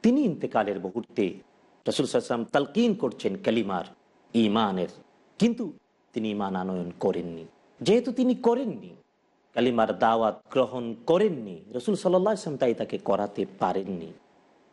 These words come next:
আর হা, রব্বুল আলামিন আমাদের সামনে এই ঘটনা কোরআন আল কারিমে তুলে ধরেছেন এই জন্যে যে এই পৃথিবীর কোনো মানব, কোনো নবী, কোনো রসুল কাউকে হেদায়াত দিতে পারে না যদি না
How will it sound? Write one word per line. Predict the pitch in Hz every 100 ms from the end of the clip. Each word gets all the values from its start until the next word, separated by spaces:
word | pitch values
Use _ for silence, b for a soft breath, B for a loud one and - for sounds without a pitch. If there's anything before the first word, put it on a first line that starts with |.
| _ -
আর | 110
হা, | - 101 85 - _ _ _ _
রব্বুল | 120 110 147
আলামিন | 151 165 196 214
আমাদের | 156 170 156
সামনে | 175 170
এই | 156
ঘটনা | 143 170 156
কোরআন | 151 160 156 160
আল | 160
কারিমে | 156 175 180
তুলে | 180 254 208
ধরেছেন | 131 110 104 87 85 _
এই | 131 139
জন্যে | 139 247 269 233 - - _ _ _ _
যে | 123
এই | 180
পৃথিবীর | 196 233 254 269 233
কোনো | - 262
মানব, | 254 254 277 254 - - _ _ _ _ _ _ _ _ _
কোনো | 156 175
নবী, | 180 190 247 262 - - _ _ _ _ -
কোনো | 160 202
রসুল | 220 220 311 277 202 - - _ _ _ -
কাউকে | 135 156 - 120 -
হেদায়াত | 113 127 123 113 90 -
দিতে | 127 - 107 95 -
পারে | 104 92 98 90
না | 92 110 104 85 - _ _ 120
যদি | 165 208 285
না | 262 202